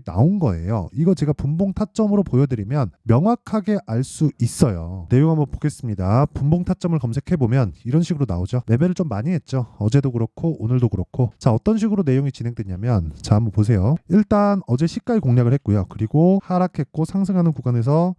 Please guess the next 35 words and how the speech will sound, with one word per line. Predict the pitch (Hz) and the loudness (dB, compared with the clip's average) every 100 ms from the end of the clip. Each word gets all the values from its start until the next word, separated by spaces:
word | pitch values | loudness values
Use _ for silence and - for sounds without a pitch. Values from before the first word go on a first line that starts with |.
| - | 0
매수를 | 117 123 135 | 2 2 0
또 | 208 202 | 2 0
했죠. | - 92 120 - | 0 -6 -6 -8
그리고 | - 110 | -10 -6
나서 | 113 110 160 170 | -4 0 0 0
급등, | - - - 175 196 196 | -6 -8 0 2 2 -4
급락, | - 110 120 170 196 | -4 -2 0 0 -2
상승하는 | - - 208 208 196 170 | -6 2 4 6 4 4
구간에서 | - 123 117 107 160 185 | 2 0 0 2 0 0
매도하고 | 101 120 143 170 160 160 | 2 4 4 2 0 -2
또 | - | -2
삽니다. | 190 147 95 87 - | -2 -2 -4 -8 -2
그리고 | 107 101 139 170 208 - | 2 4 6 6 4 0
매도, | 104 107 120 | -2 2 2
매도하고 | 104 104 95 95 | 2 0 -2 -4
끝. | 131 117 | -4 0
그랬을 | 117 131 123 | 2 0 -2
때 | 120 143 | -6 -6
아까 | 160 190 | -4 -2
전에 | 170 151 | 0 0
수익이 | 165 139 | 0 -2
나온 | 104 101 | -2 -2
건데, | 101 90 123 85 - | -2 0 0 0 -2
어떻게 | 131 - 254 | -4 0 0
보셔야 | 202 180 123 | 2 0 -2
되냐면 | 104 92 127 98 | -2 -4 -6 -8
싸게 | - - 214 240 240 | -6 0 0 2 0
살라는 | 220 214 208 196 180 | 0 0 2 2 2
노력을 | 120 117 113 160 | 2 2 0 -2
한 | - 240 247 247 240 | -2 -4 -2 0 2
번도 | 233 220 214 190 | 2 2 0 0
하지 | 156 110 | -2 -8
않았다. | 87 - 87 _ | -10 -14 -20 _
그쵸? | - - 90 _ _ | -10 -6 -6 _ _
주식시장은 | - 147 214 - 185 151 117 160 87 | 0 0 0 -4 -2 0 2 0 -2